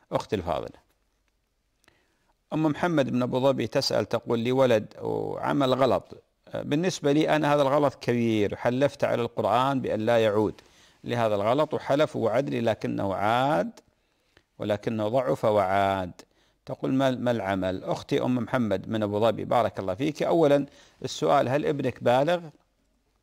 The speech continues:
أم دون البلوغ؟ فإذا قلت لي بأن ابنك دون البلوغ فلا شيء عليه يترتب عليه من الأحكام، يعني الكفارات أو شيء.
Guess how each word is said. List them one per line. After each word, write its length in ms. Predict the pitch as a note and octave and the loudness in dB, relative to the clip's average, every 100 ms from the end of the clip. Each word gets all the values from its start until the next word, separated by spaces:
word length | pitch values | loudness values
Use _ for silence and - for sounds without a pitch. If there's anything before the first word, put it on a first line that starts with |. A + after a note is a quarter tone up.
| _ _ _ _ _ _ _ _ - | _ _ _ _ _ _ _ _ -4
أم 180 | C3 C#3 | -2 0
دون 180 | D3 C3+ | 0 2
البلوغ؟ 540 | B2 A2 A2 G#2+ G#2+ - _ _ _ _ _ - | 2 2 2 2 -2 -10 _ _ _ _ _ -4
فإذا 260 | C#3 C3+ | 0 2
قلت 340 | C3+ C#3+ C#3 E3+ | 2 -2 -2 -2
لي 200 | D3 B2+ | 0 0
بأن 320 | A#2 A#2+ A#2+ | -2 -2 -2
ابنك 440 | C#3 C3 A#2 - | -2 -2 -4 -4
دون 220 | B2 D3+ | 0 2
البلوغ 480 | C3 G#2+ G#2+ G#2 A#2+ - - _ _ _ | 2 2 2 2 0 -4 -14 _ _ _
فلا 260 | - D#3+ C3 | 0 2 2
شيء 240 | - C3 | 0 0
عليه 280 | G#2 G2+ G2 | 0 0 -2
يترتب 520 | F#2+ A#2 A#2+ - A2 | -2 -2 -4 -4 -4
عليه 240 | G2 A#2 A#2+ | -2 0 0
من 260 | G#2 G2 | -2 -4
الأحكام، 600 | - - E2 - A#2+ F2+ | -6 -6 -6 -2 0 0
يعني 180 | D#2+ E2 | -4 -8
الكفارات 640 | F#2 A2 - A2 A#2 G2 - | -6 -8 -4 0 2 2 -2
أو 120 | F2 | -10
شيء. 260 | - F#2+ | -8 -8